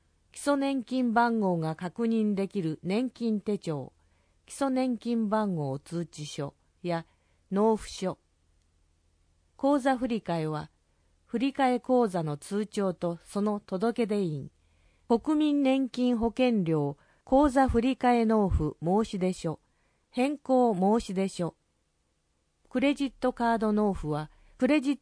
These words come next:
トカード、国民年金保険料クレジットカード納付申出書。各納付申出書は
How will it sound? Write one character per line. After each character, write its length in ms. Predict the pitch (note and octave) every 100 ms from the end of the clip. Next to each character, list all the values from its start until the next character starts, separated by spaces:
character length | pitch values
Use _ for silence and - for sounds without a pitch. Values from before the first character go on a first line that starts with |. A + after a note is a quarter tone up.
| -
ト 140 | B3+
カ 220 | A#3+ A3
ー 40 | E3
ド、 220 | D3 - _ _ _ _ _ _ -
国 320 | A#3+ - D#4
民 300 | D#4 D4 C#4+
年 240 | C#4 C#4
金 300 | A#3 C4 C4
保 80 | A#3+
険 340 | G#3+ B3+ A#3+
料 380 | F#3+ F3+ D#3 D3+ -
ク 120 | A#3
レ 120 | C#4+
ジ 120 | C4
ッ 60 | C#4+ -
ト 120 | C4+
カ 240 | - B3+ B3+
ー 20 |
ド 160 | B3
納 240 | A#3 A#3 G#3
付 320 | - D3 - -
申 340 | F#3+ A3+ -
出 160 | F#3 F#3
書。 260 | - D#3 - _ _ _ _ _ _ _ _ _ _ _ _
各 380 | C4 C4 G#3 G3
納 240 | G#3 B3+
付 180 | A#3+ A#3+
申 220 | G#3 A3+
出 240 | A3 G3+ G#3
書 180 | F#3+
は 180 | F3+ F3